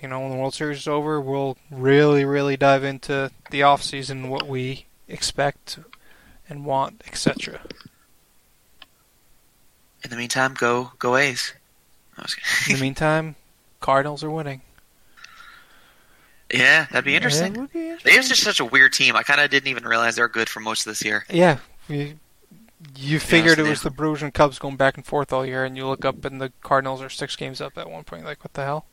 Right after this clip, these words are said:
Speaker 2: Yeah. Weird baseball season, right? Like, I feel like kind of underwhelming in some ways.
Speaker 1: Uh, yeah, kind of upsetting how, like, both M V Ps went down beginning of September. Um,
Speaker 2: Yeah.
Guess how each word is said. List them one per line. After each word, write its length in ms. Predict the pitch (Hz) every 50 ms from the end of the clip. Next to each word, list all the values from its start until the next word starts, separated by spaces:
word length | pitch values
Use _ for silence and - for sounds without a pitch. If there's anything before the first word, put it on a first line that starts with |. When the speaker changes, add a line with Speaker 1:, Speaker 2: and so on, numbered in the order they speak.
| - -
Speaker 2:
Yeah. 140 | 202 202 - - - - - _ _ _ - - - - _ _ _ _
Weird 320 | 123 135 220 254 285 214
baseball 360 | 151 143 156 - - 113 104 101
season, 280 | - 110 104 107 104
right? 300 | 107 107 120 147 170 - - - - -
Like, 140 | 123 117 123
I 60 | 127
feel 180 | - 156 156
like 220 | 151 143 143 - - - _ _ _ _ _ _
kind 200 | - - 147 175
of 80 | 196 185
underwhelming 520 | 180 180 151 127 113 120 131 135 117 110 107
in 60 | 104
some 180 | - 117 113 107
ways. 380 | 110 107 104 104 - - - - _ _ _ _ _ _ _ _ _ _ _ _ _ _ _ -
Speaker 1:
Uh, 340 | 151 151 156 156 156 151 135 - - _
yeah, 460 | 180 147 143 147 156 165 170 165 160
kind 260 | - - - 190 190
of 80 | 196 190
upsetting 500 | 185 - - - 165 156 156 165 160 143
how, 220 | 147 147 139 135
like, 320 | 135 139 135 131 131 - _
both 380 | - 135 139 139 135 - -
M 160 | - 156 147 135
V 140 | 135 135 131
Ps 420 | - - 135 135 135 135 131 131
went 200 | 135 139 131 131 -
down 500 | 139 135 135 135 135 135 135 131 131 -
beginning 320 | - 135 131 131 131 131 131
of 80 | 127 -
September. 600 | - 139 - - - 135 135 - 139 139 135 - _ _ _ _ _ _ _ _ _ _ - - - _ - - _ _ _ _ _ _ -
Um, 500 | - 165 147 135 131 131 131 131 131 131
Speaker 2:
Yeah. 180 | 135 131 -